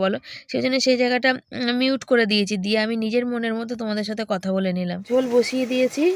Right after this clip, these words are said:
আর এই দেখো, ও ভাই, রাতে লেজা দেবো না দাগার মাছ দেবো? সকালে লেজা, লেজা খাবে না?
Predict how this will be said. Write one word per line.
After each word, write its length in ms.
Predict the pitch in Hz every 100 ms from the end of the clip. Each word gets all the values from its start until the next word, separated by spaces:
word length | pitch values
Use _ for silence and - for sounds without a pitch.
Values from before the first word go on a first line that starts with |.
| 370 - - -
আর 100 | 214
এই 120 | 208 214
দেখো, 260 | 214 277 311 269
ও 60 | 277
ভাই, 160 | 311 233 - 220 226
রাতে 240 | 233 277
লেজা 300 | 254 226 254 269
দেবো 240 | 285 359 392
না 160 | 285 269 - - - 269
দাগার 240 | 262 262 294
মাছ 160 | 302 285
দেবো? 220 | 285 269 233 -
সকালে 300 | 269 269 285 277
লেজা, 240 | 262 226 214 247 240 - -
লেজা 180 | 233 262 269
খাবে 160 | 269
না? 100 | 294